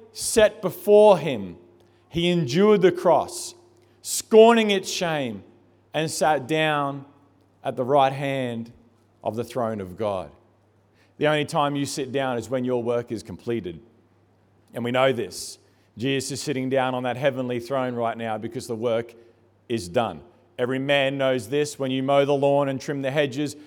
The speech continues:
you sit down and you tell everyone in your house to admire your work.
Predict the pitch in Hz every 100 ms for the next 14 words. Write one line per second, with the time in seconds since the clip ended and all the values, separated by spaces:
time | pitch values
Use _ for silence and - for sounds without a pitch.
0 | - 139 139 - 143 113 92 127 127 117
1 | 95 98 113 107 117 127 117 117 113 107
2 | 107 123 104 - 131 101 117 117 110 101
3 | 98 92 98 85 -